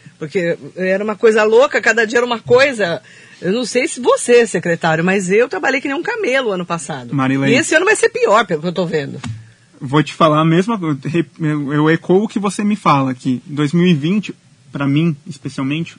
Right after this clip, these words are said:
Speaker 2: foi o ano mais intenso de todos, por conta da pandemia, em que você não tem horário pra terminar o trabalho, pra começar
Speaker 1: Você
Speaker 2: a fazer
Speaker 1: roda.
Speaker 2: Você vai.
Speaker 1: Direto.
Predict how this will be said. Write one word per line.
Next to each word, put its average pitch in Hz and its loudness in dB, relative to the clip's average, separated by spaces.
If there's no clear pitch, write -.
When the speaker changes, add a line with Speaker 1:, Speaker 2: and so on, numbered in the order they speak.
Speaker 2:
foi 165 -4
o 156 0
ano 170 0
mais 165 0
intenso 160 -4
de 135 -14
todos, 180 -4
por 170 0
conta 165 -2
da 151 2
pandemia, 160 2
em 214 2
que 185 -2
você 160 -2
não 160 -2
tem 156 -2
horário 151 0
pra 147 -6
terminar 143 -2
o - -10
trabalho, 135 -4
pra 151 -8
começar 143 -6
Speaker 1:
Você 226 4
Speaker 2:
a 214 2
fazer 214 2
Speaker 1:
roda. 156 -4
Speaker 2:
Você - -6
vai. 147 0
Speaker 1:
Direto. 220 -2